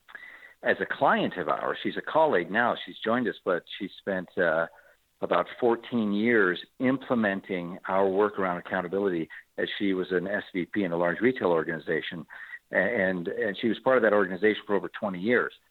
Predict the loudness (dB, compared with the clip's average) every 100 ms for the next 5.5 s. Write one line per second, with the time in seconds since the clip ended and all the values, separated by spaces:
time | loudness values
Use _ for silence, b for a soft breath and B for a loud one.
0 | _ -20 B B B _ -4 -2 0 -4
1 | -8 -2 2 4 4 2 0 -2 -2 -2
2 | -2 -10 -16 B B B -4 -4 -4 -2
3 | -2 -2 -6 -14 -20 _ _ _ _ _
4 | -14 -2 2 2 4 4 4 2 -2 -6
5 | -8 -12 -4 -2 -2